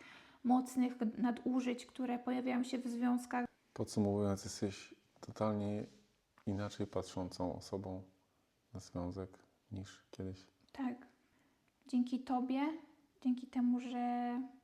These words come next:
Speaker 1: walczyłeś, dzięki terapii, dzięki mojej własnej codziennej pracy, zrozumiałam, że nic nie jest czarno-białe w relacji i że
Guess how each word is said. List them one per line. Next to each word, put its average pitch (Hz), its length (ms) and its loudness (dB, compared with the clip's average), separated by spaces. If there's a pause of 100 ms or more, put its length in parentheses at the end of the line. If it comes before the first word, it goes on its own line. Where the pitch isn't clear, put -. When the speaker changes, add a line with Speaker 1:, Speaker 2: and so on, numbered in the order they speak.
(300)
Speaker 1:
walczyłeś, 254 680 0
dzięki 254 420 0
terapii, 247 640 -2
dzięki 247 260 0
mojej 247 380 4
własnej 254 480 -2
codziennej 254 720 4
pracy, 277 580 -2 (1000)
zrozumiałam, 254 960 4
że 247 520 0 (1040)
nic 254 280 2
nie 254 120 4
jest 262 140 -4
czarno-białe 254 760 0 (340)
w - 80 -12
relacji 262 760 -2 (540)
i 254 180 -4
że 254 460 -2